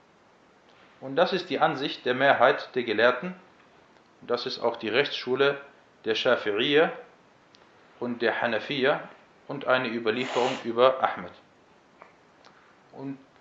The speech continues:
die erste Meinung oder die erste Ansicht, die ist stark, die besagt, dass das ganze Glied gewaschen werden muss. Na, das soweit zu diesem Hadith.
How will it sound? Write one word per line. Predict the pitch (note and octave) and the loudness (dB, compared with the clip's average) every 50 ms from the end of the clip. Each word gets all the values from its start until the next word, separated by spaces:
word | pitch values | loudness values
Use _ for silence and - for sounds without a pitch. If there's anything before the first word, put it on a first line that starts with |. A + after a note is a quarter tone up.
| _ _ _ _ _ - | _ _ _ _ _ -10
die | B2 A#2+ | -8 2
erste | A#2+ E3+ G3+ A3+ - - - E3+ D#3+ | 6 8 8 8 6 4 -4 -4 0
Meinung | D3 C#3 C3 B2+ C#3 D#3 F3 - - - - - | 2 2 2 2 0 -4 -6 -8 -10 -14 -16 -12
oder | B2+ B2 D3 | -8 -6 -6
die | - - - | -4 -2 0
erste | C3 D#3 E3 D#3+ - - C3 | 4 4 4 4 4 2 2
Ansicht, | B2+ C#3+ D3 C#3+ D#3 D#3+ - - - - - - - | 2 2 0 -4 -6 -8 -8 -12 -16 -20 -16 -10 -8
die | B2+ - | -6 -6
ist | - D3 D3 - - | -4 -6 -6 -8 -8
stark, | - - - A#2 A2+ - - - - - - - - _ _ - - - _ - - | -6 0 4 4 4 4 2 -4 -14 -18 -20 -20 -20 _ _ -20 -20 -20 _ -20 -14
die | A2 G#2+ | -12 -8
besagt, | G#2+ G#2 G2 A2 B2 C#3 C3+ - - - - - - - - - _ _ _ _ _ | -6 -2 4 6 8 8 8 6 2 -10 -14 -18 -20 -20 -20 -20 _ _ _ _ _
dass | - G#2+ A2 - | -4 -4 -2 -2
das | A#2+ A2+ - - | -2 -4 -4 -2
ganze | - B2 C#3 C#3 - - A#2 A2+ | 0 0 0 0 -2 -6 -8 -8
Glied | A2+ A2 B2 C#3 D3 C#3+ - - - - A#2+ | -6 -6 -6 -6 -6 -8 -10 -18 -20 -10 -6
gewaschen | A#2 G#2+ A2 A#2+ B2 - - G#2+ G2+ | -2 0 0 0 0 -2 -4 -4 0
werden | G#2 G#2+ A2 A2 C3 C3 - - - _ _ _ _ _ | 0 2 2 0 -2 -8 -12 -14 -20 _ _ _ _ _
muss. | G#2 G#2+ G#2 - - - - - - - - - - - _ _ _ _ _ _ _ _ _ _ _ _ _ _ _ _ _ _ _ _ _ _ _ _ - B2 | -10 -8 -6 -6 -8 -8 -12 -14 -16 -14 -16 -16 -18 -20 _ _ _ _ _ _ _ _ _ _ _ _ _ _ _ _ _ _ _ _ _ _ _ _ -10 -4
Na, | A#2+ G#2 F2+ - - - - - | -4 -2 -2 -4 -8 -16 -6 0
das | C3 C#3+ C#3+ - | 0 2 2 2
soweit | - A2 A#2+ A#2+ A2+ - | 0 0 2 2 0 0
zu | - A2+ | -6 -10
diesem | G#2+ G2+ G#2 F#2+ - | -10 -10 -12 -10 -10
Hadith. | G#2+ G#2+ C3+ - - | -10 -8 -8 -8 -8